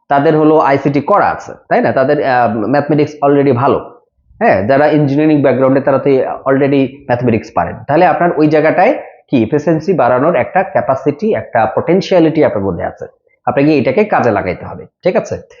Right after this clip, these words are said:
তো স্ট্রং জোনে আপনারা এখন ফোকাস করেন।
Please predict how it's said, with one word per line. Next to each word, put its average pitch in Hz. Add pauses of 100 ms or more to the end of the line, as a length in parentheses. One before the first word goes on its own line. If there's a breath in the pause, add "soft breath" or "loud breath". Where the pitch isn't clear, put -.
(240 loud breath)
তো 160
স্ট্রং 208
জোনে 214
আপনারা 190
এখন 190
ফোকাস 175
করেন। 214